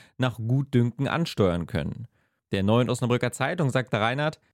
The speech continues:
der Hausarzt sollte erste Anlaufstelle sein und nur im Bedarfsfall an Fachpraxen weiterleiten. So sollen doppelte oder unkoordinierte Behandlungen vermieden werden.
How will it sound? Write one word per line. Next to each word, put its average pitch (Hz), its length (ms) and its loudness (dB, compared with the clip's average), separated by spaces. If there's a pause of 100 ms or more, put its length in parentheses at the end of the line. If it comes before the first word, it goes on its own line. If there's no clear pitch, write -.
der 107 120 2
Hausarzt - 580 0
sollte 139 300 2
erste 131 420 -4
Anlaufstelle 113 640 0
sein 113 260 2
und 120 100 -2
nur 135 120 2
im 127 100 2
Bedarfsfall 131 640 -2
an 131 160 -2
Fachpraxen 120 680 -2
weiterleiten. 113 800 -2 (340)
So 127 140 2
sollen 123 260 6
doppelte 160 380 2
oder 143 240 4
unkoordinierte 131 680 0
Behandlungen 120 500 2
vermieden 120 480 0
werden. - 440 -4